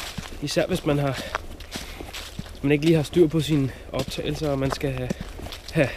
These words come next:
have set, øh, ja, det meste af det igennem. Så, men, øh, sådan er det. Nu, øh, nu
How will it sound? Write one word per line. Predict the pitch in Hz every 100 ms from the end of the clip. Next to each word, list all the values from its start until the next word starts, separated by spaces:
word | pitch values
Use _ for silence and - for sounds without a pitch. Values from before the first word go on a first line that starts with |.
| -
have | 143
set, | - 143 -
øh, | 139 127 123 - - - - -
ja, | -
det | 135
meste | 135 143 147
af | 143
det |
igennem. | 156 139 147 170 165 - - - - - - - - - - -
Så, | - 139 120 - - - - -
men, | 139
øh, | 131 127 - - - - - - - - - - - - -
sådan | - 196
er | 214
det. | 135 - - - - - - -
Nu, | 185
øh, |
nu | 196